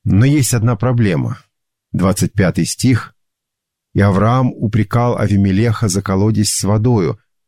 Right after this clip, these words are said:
который отняли рабы Авимелеховы». Я напомню, друзья, что это пустыня. И я напомню, что вода там ценна. Это не просто один из огромного числа колодезей.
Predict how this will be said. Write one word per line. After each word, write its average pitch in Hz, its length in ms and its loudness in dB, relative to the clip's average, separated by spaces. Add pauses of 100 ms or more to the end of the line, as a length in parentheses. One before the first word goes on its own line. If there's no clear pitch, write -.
(200)
который - 460 0
отняли 92 640 0 (140)
рабы 85 640 0
Авимелеховы». 80 800 0 (600)
Я 87 220 0
напомню, 135 400 2
друзья, 98 380 0
что - 160 -2
это 98 100 -4
пустыня. - 640 -2 (1080)
И 101 100 0
я 101 220 2
напомню, 135 480 0
что 107 360 -2
вода 107 460 -2
там 98 240 0
ценна. 110 560 0
Это 87 220 -4
не 95 100 -2
просто 113 380 -2
один 101 320 0
из 101 360 -2
огромного 95 560 0
числа 90 420 -4
колодезей. 73 760 -2